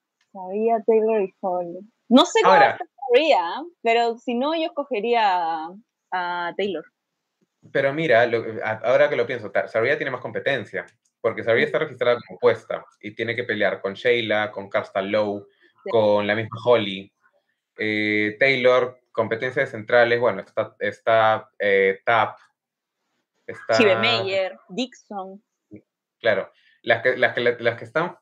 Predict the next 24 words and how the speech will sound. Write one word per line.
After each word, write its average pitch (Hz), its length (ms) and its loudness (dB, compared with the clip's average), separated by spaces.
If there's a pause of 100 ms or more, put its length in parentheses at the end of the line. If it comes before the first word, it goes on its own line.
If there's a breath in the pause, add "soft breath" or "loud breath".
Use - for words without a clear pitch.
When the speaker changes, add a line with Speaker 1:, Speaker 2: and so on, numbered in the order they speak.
Speaker 2:
mm, 120 320 -10
es, 139 180 4 (140)
es, 123 500 2
eh, 104 220 0
las 95 160 -4
puntas, 226 320 -2
porque 110 160 -2
tiene 135 140 -4
que 123 40 -6
competir 107 240 -6
contra 104 200 -2
Betania, 90 760 -4
contra 104 420 -4
Jordan. 95 600 0 (420 soft breath)
Speaker 1:
Puntas 294 600 0
estaban 208 500 -6
Larson. 220 920 -4
Ah, 208 100 2
pero 226 140 2
Larson 285 260 -2
es - 40 -14
capitana, 208 500 -4
creo, 151 220 -10
¿no? 190 200 -12